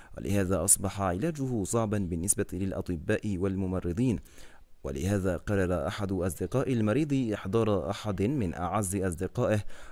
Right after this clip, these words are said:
وهو الحصان بويو. لكن المثير للدهشة هو أن هذا الأخير قد عرف أي غرفة يتوقف عندها دون أن يرى مالكه أو يفتح له الباب لذلك،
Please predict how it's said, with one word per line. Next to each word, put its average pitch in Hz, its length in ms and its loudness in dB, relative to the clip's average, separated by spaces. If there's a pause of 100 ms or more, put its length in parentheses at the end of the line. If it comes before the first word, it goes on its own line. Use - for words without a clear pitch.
وهو 107 220 6
الحصان 123 640 2
بويو. 107 500 0 (460)
لكن 85 440 0
المثير 90 460 4
للدهشة 107 560 2 (300)
هو 123 160 6
أن 185 260 4
هذا 139 380 4
الأخير 117 520 2
قد 92 260 0
عرف 110 360 0
أي 101 420 2
غرفة 110 440 0
يتوقف 104 680 -2
عندها 104 560 2 (280)
دون 117 260 4
أن 104 240 2
يرى 104 260 2
مالكه 98 500 0 (420)
أو 80 180 0
يفتح - 460 -2
له 98 260 2
الباب 107 360 2
لذلك، 104 760 2